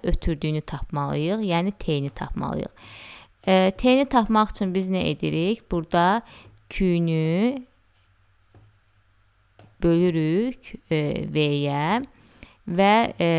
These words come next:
sürətdə Q-nun qiymətini yazırıq, yəni min iyirmi yazırıq. E, məxrəcdə isə, e, daha doğrusu, e, üzr istəyirəm, burada deməli,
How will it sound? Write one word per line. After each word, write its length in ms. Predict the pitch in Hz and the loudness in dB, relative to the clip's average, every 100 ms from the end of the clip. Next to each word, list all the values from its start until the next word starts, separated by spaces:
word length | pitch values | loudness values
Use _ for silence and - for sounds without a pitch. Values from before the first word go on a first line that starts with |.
| 160 156 156 | 2 0 -2
sürətdə 640 | - - 185 180 - 208 | -6 -2 2 2 0 -4
Q-nun 460 | 208 - 170 165 165 | -2 0 0 0 -2
qiymətini 520 | 170 185 190 - 208 | -2 0 -2 -2 0
yazırıq, 440 | 208 202 208 196 190 | 0 0 -2 -2 -2
yəni 320 | 165 156 151 | -2 -2 -4
min 200 | 151 151 | -4 -4
iyirmi 360 | 147 143 139 147 | -2 -2 -2 -2
yazırıq. 600 | 160 - 196 208 220 226 _ _ _ _ _ _ _ _ _ _ - - - _ _ _ - - - - _ _ _ _ _ _ _ _ _ _ _ _ _ - - _ _ _ - - _ _ _ _ - | -2 -2 -2 0 -2 -6 _ _ _ _ _ _ _ _ _ _ -20 -20 -20 _ _ _ -20 -20 -20 -20 _ _ _ _ _ _ _ _ _ _ _ _ _ -20 -20 _ _ _ -20 -20 _ _ _ _ -6
E, 100 | 165 160 156 147 147 - - - 208 | -2 -2 -2 -2 -4 -6 -10 -18 -8
məxrəcdə 760 | 202 208 - 220 214 208 247 | -4 -4 -2 0 0 0 0
isə, 300 | 233 - 202 202 226 226 - | 0 0 2 4 2 0 -6
e, 120 | 180 175 170 165 165 165 | -4 -2 0 0 -2 -2
daha 220 | - 180 190 | -2 -2 0
doğrusu, 440 | 180 165 - 185 - _ _ _ _ _ _ _ - - _ _ _ | 0 -2 -2 -4 -6 _ _ _ _ _ _ _ -20 -20 _ _ _
e, 320 | 170 160 - | -4 -2 -2
üzr 180 | 165 165 | -4 -4
istəyirəm, 480 | 160 - 170 190 202 | -6 -6 -2 0 0
burada 220 | 180 180 | -2 -2
deməli, 480 | 170 175 170 165 165 | -2 0 0 2 0